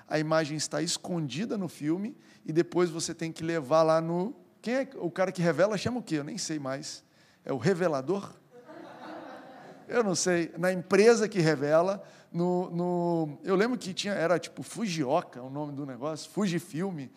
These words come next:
sei lá o nome. Você levava o seu filme lá, deixa, se você não sabe o que eu tô falando, você pode procurar, deve ter um documentário no Netflix sobre isso, que tem tudo lá. Se não tiver, procura no YouTube. Mas, basicamente, a imagem, a foto, ela tava escondida no filme,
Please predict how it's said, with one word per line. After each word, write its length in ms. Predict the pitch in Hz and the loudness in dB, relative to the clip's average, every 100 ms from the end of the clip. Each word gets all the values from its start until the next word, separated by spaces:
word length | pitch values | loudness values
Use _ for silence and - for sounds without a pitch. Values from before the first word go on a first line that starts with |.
| - - | -20 -12
sei 220 | - 185 | -4 0
lá 140 | 160 170 | 2 2
o 60 | |
nome. 260 | 147 180 208 - - | 2 0 -2 -14 -6
Você 140 | 208 | 0
levava 440 | 202 180 175 202 208 | 6 8 8 8 6
o 80 | |
seu 220 | 151 202 170 | 4 4 2
filme 420 | - 180 214 190 | 0 -2 -2 0
lá, 380 | 143 165 185 - - - | 2 2 2 -8 -20 -6
deixa, 300 | 180 170 170 - - | -4 -2 -6 -8 -12
se 180 | - | -8
você 260 | 202 196 202 | -4 -2 -2
não 200 | 220 262 | 0 0
sabe 260 | - 233 196 | 0 0 -2
o 20 | |
que 60 | |
eu 60 | 185 | -6
tô 100 | 180 | -6
falando, 400 | - 147 156 180 | -6 -4 -4 -6
você 240 | 160 160 | -8 -10
pode 300 | 160 160 170 | -6 -4 -4
procurar, 380 | 143 156 143 156 | -6 -10 -4 -4
deve 160 | 175 170 | -4 -6
ter 80 | 165 | -8
um 100 | 170 | -4
documentário 600 | 190 190 185 151 165 165 | -4 -2 -4 -2 -2 -4
no 60 | |
Netflix 420 | 165 160 147 160 | -8 -8 -6 -6
sobre 260 | - 165 139 | -6 -6 -2
isso, 160 | 156 - | -4 -6
que 80 | |
tem 160 | - 165 | -10 -10
tudo 300 | - 202 185 | -4 0 2
lá. 360 | 151 165 226 - - - - | 6 4 2 -10 -20 -20 -12
Se 120 | - | -4
não 120 | 196 | -4
tiver, 240 | 170 160 196 | 0 6 6
procura 320 | 180 190 196 | 6 -2 0
no 160 | 208 214 | 0 -4
YouTube. 380 | 208 165 135 - - | 0 0 0 -8 -10
Mas, 140 | - 165 | -2 4
basicamente, 800 | 202 254 - 175 202 208 - - - - - _ - | 6 6 4 -2 -2 -4 -8 -14 -20 -20 -20 _ 0
a 120 | 185 | 4
imagem, 480 | 196 175 214 226 165 | 4 6 8 8 6
a 60 | 160 | 0
foto, 380 | - 202 202 185 | 0 0 0 0
ela 180 | 170 175 | -2 0
tava 300 | 185 180 196 | 0 0 0
escondida 720 | - - 233 196 214 262 214 | -2 0 0 0 0 2 2
no 100 | 165 | 0
filme, 420 | - 156 180 | -4 -4 -4